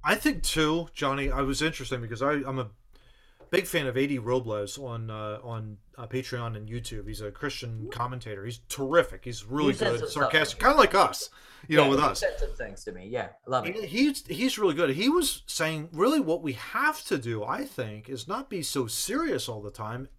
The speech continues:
Speaker 1: and have fun.
Speaker 2: So Ben Shapiro and Joe Rogan have said the same things.
Speaker 1: Yeah.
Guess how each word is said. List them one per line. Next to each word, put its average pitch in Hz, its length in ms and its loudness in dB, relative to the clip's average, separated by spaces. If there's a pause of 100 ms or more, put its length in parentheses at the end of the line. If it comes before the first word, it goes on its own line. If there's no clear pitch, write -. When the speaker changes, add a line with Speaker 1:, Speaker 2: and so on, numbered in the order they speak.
(160)
Speaker 1:
and 151 200 -6
have 254 200 0
fun. 277 520 0 (480)
Speaker 2:
So - 180 0 (240)
Ben 262 220 6
Shapiro 240 560 4
and 185 80 -4
Joe 214 120 2
Rogan 202 360 2
have 143 120 -4
said 151 240 2
the 143 80 0
same 175 520 -2
things. 175 680 -6
Speaker 1:
Yeah. 285 480 2